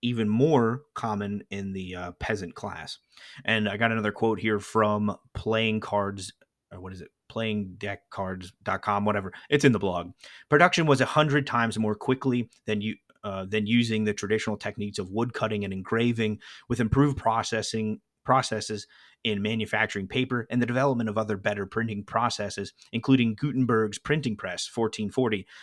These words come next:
The slower and more costly traditional woodcut techniques previously done by hand were replaced with a much more efficient production.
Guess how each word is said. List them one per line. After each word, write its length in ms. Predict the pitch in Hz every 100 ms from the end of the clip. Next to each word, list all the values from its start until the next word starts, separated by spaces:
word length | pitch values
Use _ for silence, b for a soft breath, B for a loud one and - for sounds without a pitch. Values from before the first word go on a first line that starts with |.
| B
The 80 | 117
slower 320 | 147 160 160
and 140 | 123
more 180 | 123 120
costly 520 | - 139 151 - 113
traditional 480 | - 113 131 120 104
woodcut 440 | 110 135 - 110 -
techniques 380 | 107 110 104
previously 800 | - - 123 120 113 101 107 101
done 400 | 95 127 127 117 - b -
by 160 | 92
hand 480 | 90 - 196 131 127 143
were 80 | 131
replaced 400 | 151 143 131 139
with 80 | 135
a 60 |
much 260 | 127 151 -
more 160 | 160
efficient 420 | 147 123 - 113 -
production. 600 | 104 107 - - 76